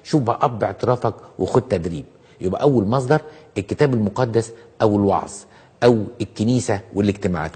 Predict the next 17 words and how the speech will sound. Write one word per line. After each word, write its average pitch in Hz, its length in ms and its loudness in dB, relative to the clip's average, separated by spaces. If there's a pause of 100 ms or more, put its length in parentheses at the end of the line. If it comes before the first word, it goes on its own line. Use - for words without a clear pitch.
كل 160 240 4
ده 117 160 0 (240)
مصدر 98 340 -2
واحد. 76 300 -6 (960)
مصدر 147 360 4
تاني 113 480 2 (300)
حلو 143 320 2
قوي، 151 320 2 (180)
آه، 123 180 -2 (280)
سير 180 360 6
الآباء. 127 480 2 (520)
يعني 107 280 0
إيه 147 80 0
سير 117 160 -2
الآباء؟ 95 260 0
الآباء 104 320 2
القديسين. 98 640 -4